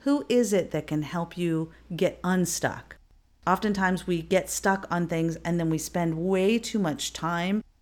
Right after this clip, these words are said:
trying to solve a problem ourselves that could be easily solved by asking someone else. Now, I'm not saying abdicating responsibilities here, but I am suggesting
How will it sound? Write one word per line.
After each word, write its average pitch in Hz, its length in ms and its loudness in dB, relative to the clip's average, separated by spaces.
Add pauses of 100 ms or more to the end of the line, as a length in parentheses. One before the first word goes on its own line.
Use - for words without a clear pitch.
trying 185 300 2
to 175 60 -4
solve 180 240 0
a 175 40 -2
problem 165 300 0
ourselves 165 680 -2 (260)
that 175 200 -2
could 214 300 0
be 180 260 -4
easily 185 380 0
solved 170 600 -2
by 156 220 -2
asking 143 420 0
someone 139 300 0
else. - 420 -8 (300)
Now, 160 160 4
I'm 240 160 8
not 285 180 8
saying 233 300 6
abdicating 196 500 4
responsibilities 151 920 2
here, 98 220 -4
but 135 120 2
I 151 80 4
am 247 280 4
suggesting 240 760 0